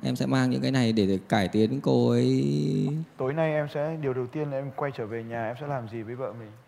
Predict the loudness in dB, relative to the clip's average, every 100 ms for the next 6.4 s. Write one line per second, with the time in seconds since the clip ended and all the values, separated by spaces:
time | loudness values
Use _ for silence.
0 | _ _ _ -8 -4 -2 0 -2 -2 -2
1 | -4 -6 -2 0 4 2 4 4 6 6
2 | 6 8 8 10 8 8 8 6 6 8
3 | 8 6 4 4 2 2 2 4 4 2
4 | 0 -2 -2 -2 2 2 2 2 0 0
5 | 2 2 6 4 4 0 2 2 2 2
6 | 2 2 2